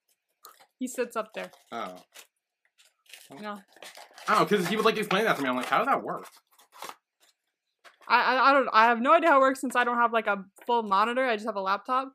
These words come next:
Speaker 2: Yeah, I just have a
Speaker 1: But
Speaker 2: laptop,
Speaker 1: I hear
Speaker 2: too.
Speaker 1: they just sit there. Oh, fuck.
Speaker 2: Yeah.
Speaker 1: <laughs>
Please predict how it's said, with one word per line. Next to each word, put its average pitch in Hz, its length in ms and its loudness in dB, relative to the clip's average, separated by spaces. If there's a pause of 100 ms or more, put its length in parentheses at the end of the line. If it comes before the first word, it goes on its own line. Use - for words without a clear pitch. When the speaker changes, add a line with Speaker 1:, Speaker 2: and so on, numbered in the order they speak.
Speaker 2:
Yeah, 165 180 6
I 160 60 6
just 170 100 0
have 196 120 2
a 170 40 4
Speaker 1:
But 160 60 4
Speaker 2:
laptop, 165 260 2
Speaker 1:
I 214 80 -4
hear 165 220 -6
Speaker 2:
too. 233 40 -8
Speaker 1:
they 226 120 -2
just 214 260 -12
sit 208 220 -8
there. 196 260 -12 (480)
Oh, 202 260 -4
fuck. 202 180 -10 (300)
Speaker 2:
Yeah. 202 320 -10
Speaker 1:
<laughs> 294 180 -4